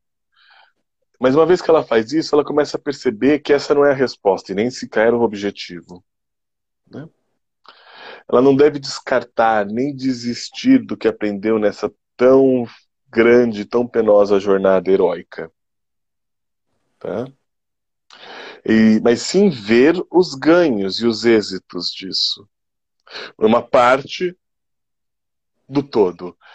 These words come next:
É uma parte da sua jornada. É o foco na integração e na consciência e na ampliação de consciência da sua jornada. É lindo, não é? A questão da, da jornada da heroína?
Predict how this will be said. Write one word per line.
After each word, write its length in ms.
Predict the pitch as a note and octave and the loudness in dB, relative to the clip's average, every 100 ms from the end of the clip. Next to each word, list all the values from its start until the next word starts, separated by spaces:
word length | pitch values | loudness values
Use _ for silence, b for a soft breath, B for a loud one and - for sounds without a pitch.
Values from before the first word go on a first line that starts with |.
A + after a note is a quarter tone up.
| B | B
É 100 | F#2 | -4
uma 180 | G2 G#2 | 0 0
parte 580 | - - A#2+ C3+ C#3 D#3+ | 0 0 2 2 -4 -2
da 140 | D3 | 0
sua 320 | C#3 - D3+ C#3 | -2 0 0 0
jornada. 840 | D3 C3+ G2+ F2+ - - - - _ _ _ B B B - | 0 -2 -6 -10 -12 -16 -18 -18 _ _ _ B B B -2
É 100 | G#2 | 0
o 100 | G#2 | 0
foco 540 | - D3 F3 G3 - | 0 4 4 2 -2
na 100 | D#3+ | -4
integração 920 | D#3 - C3+ C3+ - - F#2 E2+ A#2 _ _ B B | -4 -6 -2 -4 -4 -8 -6 -6 -10 _ _ B B
e 100 | A#2+ | -4
na 160 | B2+ C3+ | 0 0
consciência 960 | - F3 F#3 - C#3+ C3+ C#3+ - D#3 C#3 B - | 2 2 2 0 -2 0 -2 -2 -2 -2 B -6
e 60 | C3+ | 2
na 120 | C#3 | 2
ampliação 680 | C#3 C#3 C#3+ B2 - G3+ A3 | 2 2 0 0 0 2 2
de 100 | G3+ | -2
consciência 680 | E3+ E3 - C3+ C3+ - | -6 -8 -6 -6 -6 -6
da 80 | C3 | -6
sua 240 | B2 A#2 G#2+ | -6 -4 -4
jornada. 640 | G#2+ G2+ F2+ E2 D2+ - _ _ _ _ B B B B B | -4 -8 -10 -12 -14 -20 _ _ _ _ B B B B B
É 100 | B2+ | 0
lindo, 440 | C#3 D#3+ B2+ G#2+ | 2 0 0 0
não 140 | A2 C3+ | 4 6
é? 240 | A#2 G2+ | 6 4
A 160 | G2+ G2+ | 2 -2
questão 560 | - G2 - A2 A2 | -4 -12 0 2 2
da, 1300 | G2+ G2 F#2 F#2 F2+ E2 D#2 D2 C#2 C2 A#1+ G1+ G1+ _ _ _ _ _ _ _ _ _ _ _ _ | 2 4 6 4 2 0 -2 -2 -2 -4 -6 -12 -18 _ _ _ _ _ _ _ _ _ _ _ _
da 120 | A2 G2+ | -4 0
jornada 380 | G#2 G#2 G#2 | 2 2 2
da 100 | G2 | 2
heroína? 520 | F#2+ F#2 G#2+ A2 F#2 | 4 4 4 2 -2